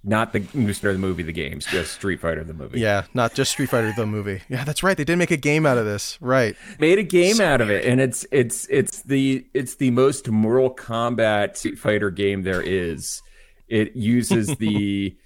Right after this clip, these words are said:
Speaker 2: <laughs>
Speaker 1: it uses the rotoscoped photos of the actors from the movie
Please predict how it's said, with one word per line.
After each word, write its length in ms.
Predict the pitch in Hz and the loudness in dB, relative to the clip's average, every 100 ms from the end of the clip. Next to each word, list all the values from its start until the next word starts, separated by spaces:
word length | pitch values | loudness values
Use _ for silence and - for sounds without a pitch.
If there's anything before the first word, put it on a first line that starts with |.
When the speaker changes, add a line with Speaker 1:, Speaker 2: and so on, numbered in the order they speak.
| - | -20
Speaker 2:
<laughs> 200 | - - | -20 -6
Speaker 1:
it 80 | 104 | -2
uses 480 | 104 117 110 98 90 | 0 0 -2 -8 -4
the 120 | 101 | 0
rotoscoped 380 | 98 101 - - | 2 2 0 -6
photos 720 | - 101 101 107 107 107 - | 0 2 4 2 2 0 -2
of 200 | 92 87 | -4 -2
the 160 | 92 | -4
actors 680 | 92 92 - 110 104 104 104 | -2 -2 -4 -2 0 0 -4
from 420 | - 101 95 95 | -4 0 0 -2
the 240 | 90 92 92 | -4 -4 -2
movie 560 | 90 92 98 98 120 | -2 0 -2 -2 -4